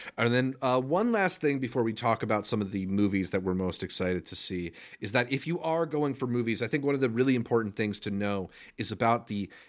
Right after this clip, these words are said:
S S Express passes. Uh, this is something that is available through the South by Southwest app, and this is going to be your actual ticket to getting into the movies. Uh, Art, you, you've dealt with it a bit more than, than I have, but is it,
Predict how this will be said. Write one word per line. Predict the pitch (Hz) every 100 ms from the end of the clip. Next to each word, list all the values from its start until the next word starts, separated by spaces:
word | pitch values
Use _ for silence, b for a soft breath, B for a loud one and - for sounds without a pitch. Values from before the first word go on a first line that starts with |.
| B
S | 139 156 - -
S | 143 135 - -
Express | 139 - - - 117 131 139 - - _
passes. | - 104 90 - 87 - - - B B
Uh, | 113 104
this | 101 104
is | 117
something | 135 123 127
that | 120 113
is | 101
available | 104 110 110 104 104
through | - 110 110 143 156
the | 139
South | - 127 123
by | 127 123
Southwest | 117 123 110 117 113 104 -
app, | 107 117 117 - B B
and | 113 110 104
this | 131 135
is | 135
going | 120 123 120
to | 117
be | 107 110 113 110 104 B B B
your | - 110 113 117
actual | 117 127 - 135 123
ticket | 123 - 123 104 101 - b
to | - 110
getting | 95 123 117 113 113
into | - 120 123 123 - 110
the | 101
movies. | 101 101 104 95 92 85 - B B
Uh, | - 98 104
Art, | 123 117
you, | 127 165
you've | 160 170
dealt | 190 180
with | 175 160
it |
a | 147
bit | 139
more | 127 123 120 113
than, | 107 107
than | 117 110
I | 107
have, | 104 101 92
but | 113 107
is | 123 110
it, | 120 120